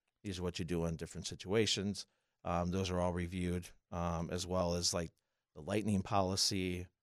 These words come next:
um, you know, whenever lightning's in the area, what, who's in charge of that. So athlete trainers are involved in all these different things at the schools, and, and we help update them every year and, and make sure that they're,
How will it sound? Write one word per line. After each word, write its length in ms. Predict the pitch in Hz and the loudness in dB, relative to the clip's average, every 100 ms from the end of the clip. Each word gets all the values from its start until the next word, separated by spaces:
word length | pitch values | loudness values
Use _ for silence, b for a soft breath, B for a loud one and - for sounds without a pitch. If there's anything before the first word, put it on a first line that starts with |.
| _ _ _ _ | _ _ _ _
um, 460 | 87 85 80 71 71 _ | -8 -4 -4 -4 -8 _
you 100 | 90 | -8
know, 80 | 73 | -8
whenever 400 | 76 85 82 80 | -8 -8 -8 -8
lightning's 400 | 95 101 95 92 | -4 -2 -2 0
in 60 | 90 | 0
the 100 | 92 | 0
area, 300 | 90 90 87 | -2 -2 -4
what, 180 | 87 - _ - | -8 -10 _ -14
who's 160 | 87 | -10
in 80 | 82 | -10
charge 260 | - 90 82 | -2 -2 0
of 80 | |
that. 280 | 80 104 107 | 2 2 2
So 360 | - 98 87 90 _ - | 0 0 -2 -4 _ -2
athlete 300 | 104 107 92 | 0 -2 -2
trainers 400 | 113 101 95 95 | 0 2 2 0
are 140 | 92 | 0
involved 440 | 90 95 92 90 | 0 4 4 2
in 140 | 92 90 | -2 -4
all 240 | - 95 | -2 -2
these 200 | 90 90 | 0 -4
different 300 | - - 85 | -4 -8 -8
things 240 | 92 90 - | -4 -4 -4
at 80 | - | 0
the 60 | |
schools, 480 | - - 92 90 85 | 0 2 4 4 2
and, 200 | 78 82 - _ _ _ - | -2 -4 -6 _ _ _ -4
and 80 | 90 | 0
we 80 | |
help 260 | 87 92 - | 4 4 4
update 340 | 90 - 85 | -2 0 -4
them 160 | - 87 | -2 -2
every 200 | 85 82 | 0 0
year 340 | 85 87 87 | 2 4 4
and, 240 | 82 76 80 _ _ _ _ | 2 -2 -8 _ _ _ _
and 100 | 90 | -2
make 120 | 82 | 0
sure 160 | - 90 | 0 0
that 140 | 80 | -2
they're, 400 | - 85 82 78 | -2 0 0 0